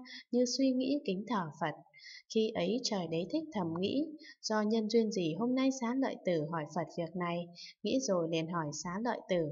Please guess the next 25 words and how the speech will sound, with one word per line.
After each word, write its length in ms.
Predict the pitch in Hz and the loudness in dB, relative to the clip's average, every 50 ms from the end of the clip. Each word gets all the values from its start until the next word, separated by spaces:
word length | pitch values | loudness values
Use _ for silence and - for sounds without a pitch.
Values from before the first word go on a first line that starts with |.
| 147 - | -6 -8
"Vì 200 | - 180 170 170 170 - | -4 -2 -2 0 2 2
duyên 180 | 254 262 254 254 | 4 4 4 2
cớ 140 | - 214 220 | 2 0 2
gì 340 | 240 233 254 214 190 175 170 170 | 4 6 6 6 6 6 2 0
mà 140 | 175 170 175 175 | 0 0 0 2
tôn 160 | 262 277 269 | 4 2 4
giả 220 | 269 262 208 165 156 180 | 4 2 2 2 2 0
hỏi 120 | 175 160 160 - | -2 -2 0 2
việc 180 | 190 180 170 - | 2 2 2 2
ấy?" 320 | - 185 185 202 247 - - - - - - - - - - - - - - | 0 0 2 2 0 0 -2 -8 -20 -20 -20 -20 -20 -18 -16 -16 -16 -14 -10
Xá 260 | - - 185 160 156 190 | -6 0 2 2 2 2
Lợi 140 | 226 214 - - | 2 0 0 2
Tử 80 | - 185 170 151 160 | 2 2 2 2 0
bảo 140 | 165 160 151 147 | 0 -2 -2 -2
trời 240 | - 185 170 160 151 | 0 0 0 0 0
Đế 220 | 160 160 165 196 - | -2 -2 -2 -2 2
Thích: 140 | - 294 302 302 - - - - - - | 2 2 2 2 -4 -10 -14 -16 -18 -6
"Trước 180 | - - 254 262 254 214 | 2 4 4 4 4 4
đây 280 | 202 202 196 190 190 | 4 4 4 4 4
Đức 120 | 196 247 262 262 - | 4 2 2 2 0
Phật 100 | 202 180 - - | -4 -4 -2 -2
Thế 160 | 175 170 180 175 | -2 -2 0 2
Tôn 240 | 262 262 269 269 254 | 2 4 4 4 4
đã 160 | - - 277 | 2 2 0
nói, 400 | 269 240 196 190 190 208 262 311 | 0 0 0 0 2 2 0 0